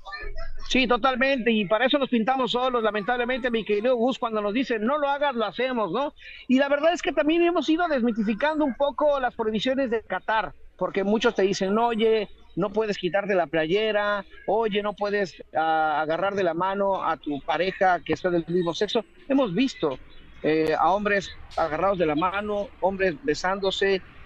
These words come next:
no ha habido ningún problema. Hemos visto, estoy aquí muy cerca de una playa que se llama la playa de Al Wakra, el sub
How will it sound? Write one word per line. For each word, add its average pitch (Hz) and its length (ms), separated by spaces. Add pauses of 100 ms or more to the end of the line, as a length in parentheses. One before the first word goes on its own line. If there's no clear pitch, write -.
(260)
no 208 100
ha - 40
habido 214 180
ningún 190 200
problema. 208 640
Hemos 202 240
visto, 196 520
estoy 220 180
aquí 226 160
muy 233 100
cerca 220 260
de 214 80
una 214 160
playa 208 500 (380)
que 175 100
se 175 140
llama 202 600
la 160 140
playa 202 280
de 185 140
Al 202 180
Wakra, 208 600 (320)
el 156 100
sub 202 240